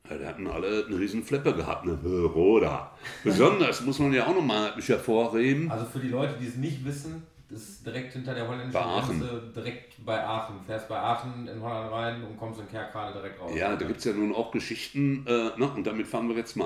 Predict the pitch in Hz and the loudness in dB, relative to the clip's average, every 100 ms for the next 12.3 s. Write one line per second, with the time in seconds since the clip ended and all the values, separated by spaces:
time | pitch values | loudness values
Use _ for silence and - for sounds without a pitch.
0 | 82 95 160 - - - 95 95 98 - | -2 -2 -2 -6 -18 -12 -4 -2 -2 -2
1 | 123 - 104 117 - 117 110 107 92 - | -2 0 0 0 2 4 4 0 -2 -2
2 | 92 180 131 127 113 - 110 - - - | 0 0 2 2 2 0 -4 -4 -6 -2
3 | 107 107 - 120 - 117 117 120 95 95 | 0 0 0 0 2 0 2 2 4 4
4 | 120 131 185 - - 101 110 107 113 - | 4 4 2 0 -8 -6 -4 -4 -8 0
5 | 110 107 107 107 131 123 120 110 120 - | 2 4 2 -2 2 2 2 0 -2 2
6 | 120 113 90 113 123 - 117 143 101 92 | 2 2 0 0 0 4 4 4 0 0
7 | 156 - - _ - - - - - 107 | -2 -4 -16 _ -20 -20 -20 -8 2 4
8 | 107 120 120 139 147 127 117 117 131 120 | 6 6 6 6 6 4 4 4 2 2
9 | - 123 127 120 135 123 117 107 131 127 | 0 0 2 2 2 2 2 2 4 4
10 | 113 117 110 104 101 147 - 104 107 127 | 2 2 2 2 4 2 2 0 2 0
11 | 104 - 113 117 117 120 101 95 156 127 | -4 -2 -2 -2 0 2 4 4 6 6
12 | 98 151 - | 6 4 -2